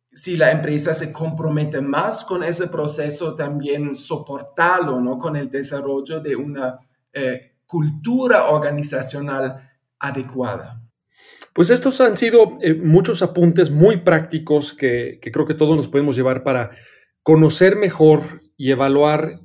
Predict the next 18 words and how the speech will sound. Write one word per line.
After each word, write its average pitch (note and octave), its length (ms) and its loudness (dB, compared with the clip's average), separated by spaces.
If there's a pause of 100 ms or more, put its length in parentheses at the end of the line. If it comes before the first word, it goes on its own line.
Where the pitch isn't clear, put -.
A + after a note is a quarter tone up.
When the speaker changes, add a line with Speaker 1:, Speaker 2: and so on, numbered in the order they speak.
(100)
Speaker 2:
esa E3+ 440 0
internacionalización C3+ 1000 -2
emprendedora D3+ 640 2
que C#3 140 2
no F#3 240 8
es F3 420 2
la F3 460 0
internacionalización C#3+ 1200 -4
de B2+ 100 -6
nuestros B2 340 -10
abuelos, D#3 600 0 (400)
sino D3+ 460 6
una F#3+ 680 6
estrategia E3 1040 -2 (380)
mucho D3 320 -2
más E3 200 4
rápida, F3 640 2
intensa, D#3+ 1000 0